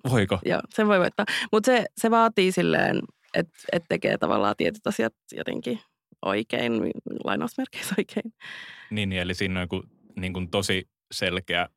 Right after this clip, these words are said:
Speaker 1: pattern, jota täytyy seurata, vai?
Speaker 2: Ei, ei se nyt ole mitenkään tosi selkeä pat-, niinku kaava, mutta
Speaker 1: Niin.
Speaker 2: siinä on, siinä on tiettyjä asioita, mitä pitää olla niinku checked, että voi päästä <laughs> eteenpäin. Siis se on myös, koska siinä voi tosiaan pudota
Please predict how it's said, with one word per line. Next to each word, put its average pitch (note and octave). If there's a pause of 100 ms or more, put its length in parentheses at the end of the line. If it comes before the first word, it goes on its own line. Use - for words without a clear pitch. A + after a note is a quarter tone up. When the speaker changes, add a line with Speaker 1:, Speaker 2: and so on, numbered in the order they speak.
(100)
Speaker 1:
pattern, F2+
jota F#2
täytyy -
seurata, - (640)
vai? F2
Speaker 2:
Ei, C4+ (280)
ei A3
se A#3
nyt A3+
ole A#3
mitenkään G3+
tosi F#3
selkeä E3+ (160)
pat-, - (400)
niinku C#2+
kaava, F2+
mutta G2+
Speaker 1:
Niin. F#2
Speaker 2:
siinä E2+
on, D#2+ (180)
siinä F#3
on F#3+
tiettyjä -
asioita, -
mitä -
pitää -
olla -
niinku - (680)
checked, -
että -
voi -
päästä - (140)
<laughs> G3
eteenpäin. G3
Siis G#3
se G#3
on G3+
myös, G3
koska G3+
siinä G3
voi G#3
tosiaan F#3
pudota F3+